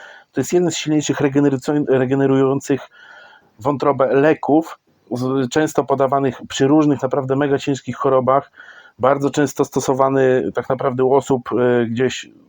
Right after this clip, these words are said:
no, u żuli tak zwanych, po prostu osób, które, no, są alkoholikami, mają zajechaną wątrobę i tam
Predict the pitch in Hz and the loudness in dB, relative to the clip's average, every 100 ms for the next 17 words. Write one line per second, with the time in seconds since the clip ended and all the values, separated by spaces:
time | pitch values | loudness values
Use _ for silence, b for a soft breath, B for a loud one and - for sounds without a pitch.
0 | _ _ 117 127 123 135 147 135 156 123 | _ _ -6 -2 0 2 2 4 4 2
1 | 123 117 123 113 127 - B B B B | 0 0 -2 0 -2 -2 B B B B
2 | 156 185 - 180 175 156 - 151 147 143 | -2 -2 2 0 0 -2 0 0 2 0
3 | 139 139 123 143 131 - 139 135 139 135 | 2 0 0 0 0 -2 -2 0 -2 0
4 | 131 120 135 135 139 135 127 123 131 123 | 0 2 2 0 0 0 -2 0 0 0
5 | 120 110 117 | -2 -2 -2